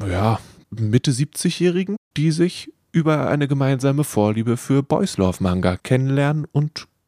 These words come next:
sich gut anfreunden. Auch definitiv was, was glücklich macht. Nun denn, bevor ich jetzt hier weiter von Comics schwärme, was ich natürlich auch gerne machen kann, aber machen wir wann anders, das hier ist und war die vierundachtzigste Folge von Kulturgut.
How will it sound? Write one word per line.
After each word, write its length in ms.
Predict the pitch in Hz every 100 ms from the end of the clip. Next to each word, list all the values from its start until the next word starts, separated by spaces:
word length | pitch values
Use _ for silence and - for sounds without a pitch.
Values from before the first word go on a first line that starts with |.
| -
sich 240 | - 160 -
gut 240 | 160 -
anfreunden. 580 | 151 147 - 90 - -
Auch 260 | - 98 - -
definitiv 560 | 117 110 98 - 95 -
was, 200 | 175 -
was 260 | - - - _
glücklich 400 | - - - -
macht. 320 | 104 - - _ _
Nun 160 | 143 143
denn, 160 | 107 87 _ _ -
bevor 320 | 117 131 135
ich 100 | 127
jetzt 240 | 120 -
hier 240 | - 120 107
weiter 320 | 113 113 107
von 420 | - 110 104 95 -
Comics 460 | - 127 139 -
schwärme, 600 | - - 120 135 143 180 185
was 160 | 120
ich 80 | -
natürlich 340 | 113 - 113 -
auch 140 | 110
gerne 200 | 110 107
machen 260 | 101 98 -
kann, 280 | - 160
aber 300 | - 101 101 - -
machen 380 | - 64 104 107
wir 120 | 98
wann 120 | 95
anders, 380 | 87 135 175 - _ -
das 200 | 131 -
hier 340 | 110 110 101 _ _ _ _ _ _
ist 280 | 131 - -
und 160 | 101 95
war 300 | 98 98 104
die 400 | 101 107 110 113
vierundachtzigste 680 | - 123 113 101 - 98 107
Folge 360 | - 98 98
von 300 | 95 101 95
Kulturgut. 640 | - 98 - 151 139 131